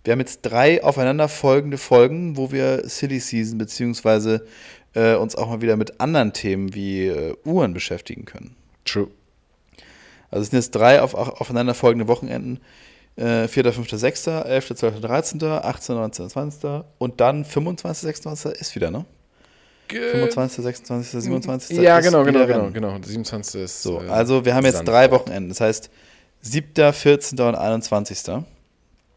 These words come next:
Speaker 1: Äh, und wir haben uns das überlegt. Wir machen ein Gewinnspiel. Was kommt, werden wir uns diese Woche überlegen und werden dann am siebten verkünden,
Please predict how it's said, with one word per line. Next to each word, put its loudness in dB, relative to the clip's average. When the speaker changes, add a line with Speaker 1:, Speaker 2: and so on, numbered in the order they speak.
Speaker 1:
Äh, 2
und -2
wir -8
haben -4
uns -6
das -10
überlegt. -4
Wir -6
machen 0
ein -2
Gewinnspiel. -6
Was 0
kommt, 0
werden 2
wir 0
uns -2
diese -6
Woche 4
überlegen 0
und -8
werden 4
dann -4
am -4
siebten -4
verkünden, -4